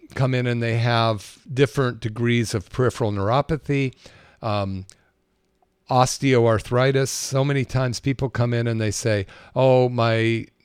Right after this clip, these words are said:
doctor told me I have osteoarthritis or I have arthritis." Well, what the heck is that anyway? You know, when you drive a car, a new car off a lot,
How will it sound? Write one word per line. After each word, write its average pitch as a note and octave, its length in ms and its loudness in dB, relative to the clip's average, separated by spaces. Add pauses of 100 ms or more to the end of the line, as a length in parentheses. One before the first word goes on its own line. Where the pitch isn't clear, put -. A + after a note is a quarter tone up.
doctor B2+ 480 0
told A2 240 -2
me A#2 100 -2
I A2 140 -2
have A2 320 -2
osteoarthritis G#2+ 1400 -4 (280)
or A2+ 120 2
I A2+ 100 4
have A2 220 -4
arthritis." A2 760 -2 (720)
Well, C#3 480 2 (480)
what D#3+ 360 -4
the D#3 100 -2
heck - 300 -4
is D#3 180 -2
that D#3+ 320 2
anyway? F#2+ 480 -2 (100)
You A2+ 140 -4
know, A2 160 0
when C#3 160 0
you C#3 80 -2
drive F3 380 0
a C#3+ 100 2
car, A#2+ 560 2
a A2+ 160 -2
new D3 160 0
car A#2+ 320 0
off B2+ 260 -2
a A2+ 60 -2
lot, G#2 460 -2